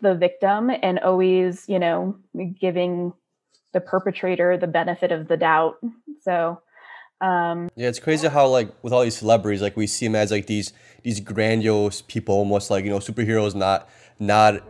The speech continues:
Speaker 2: really capable of doing, like, these negative things. And then when you have, like, a, like, a sexual assault victim come out, like, you, you, you hear them talk about, "Hey, you know, the public is giving me so much scrutiny. Like, why does nobody believe me?" Like, you, you hear that all the time.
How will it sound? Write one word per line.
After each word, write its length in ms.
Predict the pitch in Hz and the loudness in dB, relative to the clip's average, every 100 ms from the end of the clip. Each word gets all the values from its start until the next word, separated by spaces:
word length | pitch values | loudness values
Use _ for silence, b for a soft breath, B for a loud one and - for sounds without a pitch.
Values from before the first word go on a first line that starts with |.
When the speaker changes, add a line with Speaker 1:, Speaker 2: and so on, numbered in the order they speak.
| 104 | -12
Speaker 2:
really 340 | 101 107 110 | -2 2 2
capable 360 | 110 113 95 98 | 0 -4 0 0
of 100 | 95 | 0
doing, 360 | 104 101 98 | 0 0 0
like, 320 | 92 92 87 | 0 -2 -4
these 180 | 101 101 | -8 -2
negative 300 | 104 101 95 | 0 0 0
things. 400 | - 117 120 101 | -2 -4 -2 -4
And 100 | 98 | -4
then 160 | 92 95 | -4 -4
when 120 | 95 | -4
you 160 | 92 92 | -6 -6
have, 280 | 98 98 92 | 0 0 0
like, 180 | 92 | -4
a, 240 | 92 85 78 b b b b - | -2 -2 -4 b b b b -8
like, 140 | 104 | -4
a 80 | 101 | -2
sexual 340 | - 104 - | 0 -2 -2
assault 240 | 104 101 101 | 0 2 2
victim 260 | 101 101 | 0 -4
come 200 | 90 95 | -6 -2
out, 400 | 95 101 90 - - _ - 73 - | 2 4 2 -2 -18 _ -20 -20 -12
like, 240 | - 98 98 | -6 -6 -6
you, 320 | 104 104 104 | -6 -4 -6
you, 180 | 113 123 | -6 -6
you 220 | 117 113 | -2 -2
hear 140 | 110 127 | 0 0
them 120 | 113 | 0
talk 280 | 110 123 123 | 2 2 2
about, 260 | 101 95 | 2 2
"Hey, 260 | 104 113 104 | 2 0 0
you 120 | 95 | -2
know, 240 | 98 98 b b b | -2 -2 b b b
the 80 | - | -6
public 240 | 113 113 | 0 2
is 120 | 107 101 | 2 0
giving 160 | 110 | 0
me 80 | 104 | -2
so 100 | 104 | 0
much 140 | 110 107 | -2 -2
scrutiny. 580 | - 120 113 107 107 | -4 -2 0 0 0
Like, 140 | 101 92 | 0 0
why 140 | 101 | 2
does 120 | 101 | 2
nobody 200 | 107 104 | 0 -2
believe 260 | 90 104 110 | -2 -2 0
me?" 60 | 98 | -2
Like, 120 | 101 | -4
you, 80 | 101 | -4
you 160 | 92 | -6
hear 120 | 117 | 0
that 120 | 117 101 | 2 4
all 180 | 113 | 4
the 80 | 107 | 2
time. 300 | 110 110 92 | 0 -2 -2